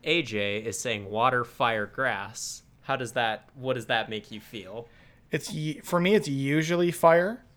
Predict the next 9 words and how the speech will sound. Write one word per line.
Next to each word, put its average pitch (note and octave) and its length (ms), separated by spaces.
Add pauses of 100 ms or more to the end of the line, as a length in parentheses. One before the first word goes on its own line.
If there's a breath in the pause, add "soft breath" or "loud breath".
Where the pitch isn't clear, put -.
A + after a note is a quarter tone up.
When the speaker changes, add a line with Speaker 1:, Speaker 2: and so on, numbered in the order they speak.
(240)
Speaker 2:
Uh, C3 340
Speaker 1:
Okay. A2 180
Speaker 2:
oc-, - 340
occasionally D#3+ 720
water D3+ 640
and C3+ 300
almost D3 340
never B2 240
grass. - 420